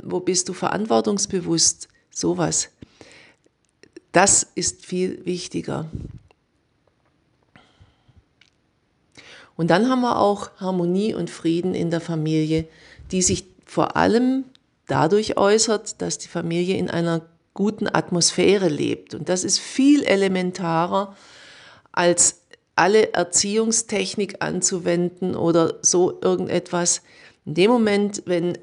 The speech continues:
Eltern eine gute Atmosphäre erzeugen, das bedeutet aber auch, dass sie mit, als Paar liebevoll mit sich gegenseitig umgehen,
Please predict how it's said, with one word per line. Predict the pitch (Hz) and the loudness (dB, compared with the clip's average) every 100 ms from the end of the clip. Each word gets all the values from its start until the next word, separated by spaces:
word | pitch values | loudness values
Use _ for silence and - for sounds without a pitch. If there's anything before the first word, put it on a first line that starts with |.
| _ | _
Eltern | 170 190 240 247 233 220 - _ _ _ _ | 0 2 2 4 2 0 -4 _ _ _ _
eine | - 170 175 | -6 -2 -2
gute | 175 202 214 | -2 -2 0
Atmosphäre | - 175 180 - 180 180 202 | 2 0 0 2 4 4 4
erzeugen, | 170 - 170 160 | 2 2 2 2
das | 160 151 | 2 -2
bedeutet | 156 156 151 185 220 - | 0 4 4 4 0 -4
aber | 196 196 | -2 2
auch, | - 175 - | 2 2 0
dass | 175 170 | -2 -2
sie | 180 160 _ | -4 -6 _
mit, | - 175 170 - - | -8 -6 -6 -8 -4
als | 160 - | -2 0
Paar | - 175 196 202 - | 4 6 6 2 -2
liebevoll | 170 175 170 170 170 156 151 | -6 -2 -2 -2 0 0 -2
mit | 165 160 - | -6 -8 -6
sich | 196 185 - - | -6 -6 -12 -2
gegenseitig | 160 160 170 170 156 156 - | 0 0 -2 -2 -4 -6 -6
umgehen, | 160 165 165 165 180 202 202 | -4 -4 -2 0 0 -2 -8